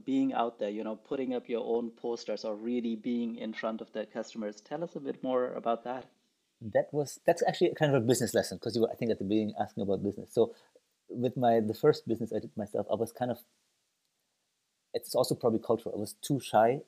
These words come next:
Speaker 2: It's hard to promote yourself. It's hard to say, "Hey, we have the best product," blah, blah, blah.
Speaker 1: Yeah.
Speaker 2: Um, some people or some cultures are better at that than others.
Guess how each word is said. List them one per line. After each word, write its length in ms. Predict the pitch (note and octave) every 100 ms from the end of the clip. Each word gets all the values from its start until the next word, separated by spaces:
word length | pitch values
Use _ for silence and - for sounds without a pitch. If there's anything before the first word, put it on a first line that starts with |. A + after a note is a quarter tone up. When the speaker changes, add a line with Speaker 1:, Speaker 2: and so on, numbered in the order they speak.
| _ _ _ F#2 - - A#2+ -
Speaker 2:
It's 180 | A2+ -
hard 220 | - D3+
to 60 | -
promote 360 | A#2+ A2+ A2
yourself. 260 | G2+ - F#2
It's 80 | -
hard 120 | A#2+
to 60 | -
say, 80 | A2
"Hey, 260 | C#3 C3
we 120 | G#2 A2
have 160 | A2
the 80 | G#2+
best 260 | G2 F#2+ -
product," 320 | F#2+ F2+ -
blah, 100 | E2+
blah, 120 | C#2+
blah. 720 | - _ _ _ _ _ - G2+
Speaker 1:
Yeah. 140 | G2
Speaker 2:
Um, 240 | F#2+ F#2+
some 300 | - - B2
people 260 | B2+ D#3+ C#3
or 80 | A2
some 120 | A2+
cultures 300 | B2 B2 B2
are 60 | G2
better 220 | B2+ C3
at 160 | A2
that 160 | A#2+ A#2
than 120 | G#2
others. 260 | A#2+ F#3+